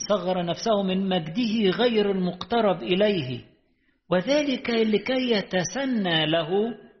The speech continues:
أن يتحد بخلائقه، حتى تستطيع هي، خلائقه دي إحنا،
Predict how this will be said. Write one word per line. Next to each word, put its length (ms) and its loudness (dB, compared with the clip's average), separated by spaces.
أن 160 2
يتحد 720 -2
بخلائقه، 880 -2
حتى 440 -4
تستطيع 960 -4
هي، 680 -4
خلائقه 580 -8
دي 280 -16
إحنا، 200 -10